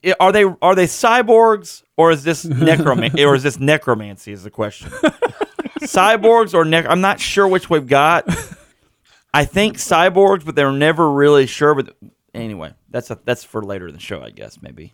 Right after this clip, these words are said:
Speaker 2: Yeah.
Speaker 1: That's the question.
Speaker 2: Uh, let's, let's, uh, mention the cast real quick, and then I wanna get Jerry's thoughts. But, um, starring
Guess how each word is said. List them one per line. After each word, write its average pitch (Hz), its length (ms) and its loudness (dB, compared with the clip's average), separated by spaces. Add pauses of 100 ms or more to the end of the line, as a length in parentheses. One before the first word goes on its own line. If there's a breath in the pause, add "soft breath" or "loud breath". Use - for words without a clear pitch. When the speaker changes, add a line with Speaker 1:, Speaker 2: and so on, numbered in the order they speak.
(120)
Speaker 2:
Yeah. 135 240 -2
Speaker 1:
That's - 220 -18
the - 60 -20
question. - 440 -20
Speaker 2:
Uh, 151 220 0
let's, 170 360 -2
let's, 175 340 -2
uh, 156 200 0
mention 160 320 0
the 135 60 -2
cast 127 240 -2
real 131 100 -2
quick, 135 180 -2
and 135 80 -2
then 131 120 0
I 135 140 -6
wanna 135 160 -2
get 123 380 -6
Jerry's 131 320 -4
thoughts. 117 240 -4
But, 123 220 -4 (380 soft breath)
um, 123 540 -2 (240)
starring 156 560 -2